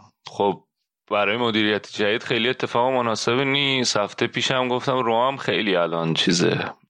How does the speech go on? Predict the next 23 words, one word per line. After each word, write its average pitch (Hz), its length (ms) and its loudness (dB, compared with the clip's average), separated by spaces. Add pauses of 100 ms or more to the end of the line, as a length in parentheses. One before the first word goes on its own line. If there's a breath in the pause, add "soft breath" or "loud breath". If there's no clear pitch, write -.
(380)
حاشیه 107 400 0
اینا 92 220 0
خیلی 113 300 -2
زیاد 117 380 -2
دارن 113 420 -2
دور 107 180 2
و 104 100 2
برشون 104 540 0
دیگه، 90 280 -2
اینم 104 400 0
نور 101 160 0
و 101 160 0
علا 90 200 -2
نور 92 440 0
یه 90 200 0
حاشیه 95 480 -2
اضافه 87 440 0
بود 123 400 0 (540)
و 98 240 2
بازی 95 340 0
هم 110 140 0
تو 110 200 -4
ورزشگاه 101 1000 0